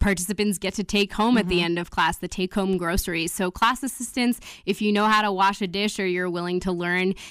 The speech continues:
Speaker 1: you can quickly get involved. We ask that all volunteers get volunteer trained prior to volunteering in a course or a tour. We offer those every two to three weeks at our office, primarily at our office downtown Denver, eighteenth and Lincoln.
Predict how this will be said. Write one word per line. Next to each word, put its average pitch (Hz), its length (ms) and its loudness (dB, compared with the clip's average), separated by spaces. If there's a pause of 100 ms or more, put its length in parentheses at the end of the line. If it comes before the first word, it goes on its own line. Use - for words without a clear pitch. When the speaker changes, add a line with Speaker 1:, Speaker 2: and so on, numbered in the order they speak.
Speaker 1:
you 196 80 0
can 185 180 0
quickly 190 400 -2
get 180 160 0
involved. 175 680 0 (260)
We 202 140 4
ask 202 240 2
that 202 180 2
all 190 280 2
volunteers 208 840 2
get 185 300 -2 (100)
volunteer 185 680 -2
trained 180 680 -2
prior 180 480 0
to 269 440 2
volunteering 262 680 0
in 247 100 2
a 247 80 0
course 240 400 -4
or 233 140 0
a 233 60 0
tour. 233 460 0 (320)
We 233 140 4
offer 208 320 2
those 202 180 2
every 180 260 0
two 196 260 -2
to 190 100 0
three 190 260 0
weeks 175 380 -2
at 175 120 2
our 165 220 -2
office, 180 640 0
primarily 254 560 2
at 170 120 2
our 175 140 0
office 170 400 -2
downtown 170 840 0
Denver, 175 460 -2
eighteenth 180 560 -4
and 170 160 -2
Lincoln. 202 460 0